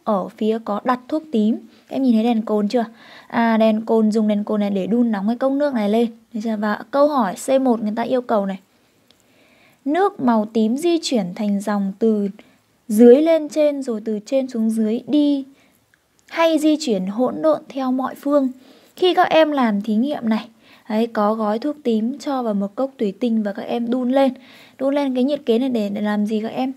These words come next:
Có tác dụng gì? À, đo nhiệt độ xem là cái nước ở trong, trong cái cốc thủy tinh này có nóng lên không, đúng không? Khi mà nước nóng lên thì bắt đầu cái, cái, ờ, thuốc tím này, à, nó sẽ đi thành dòng.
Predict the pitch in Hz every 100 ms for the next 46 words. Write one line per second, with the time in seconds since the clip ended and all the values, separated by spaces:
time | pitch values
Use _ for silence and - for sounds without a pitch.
0 | - 233 294 294 226 226 220 240 - -
1 | - 233 233 294 302 302 254 233 254 -
2 | 285 269 233 254 302 392 233 214 269 269
3 | 262 285 254 247 254 - - 359 349 233
4 | 269 262 220 220 208 214 370 415 349 311
5 | 294 285 302 285 - - 233 294 254 -
6 | _ _ _ _ _ _ _ _ - -
7 | _ 370 370 294 247 311 311 233 220 294
8 | 285 240 226 254 226 202 202 _ _ -
9 | 202 208 208 214 254 285 269 262 254 254
10 | 247 247 247 330 320 - 220 214 269 -
11 | - - - 233 233 208 214 - 269 294
12 | 285 233 196 190 196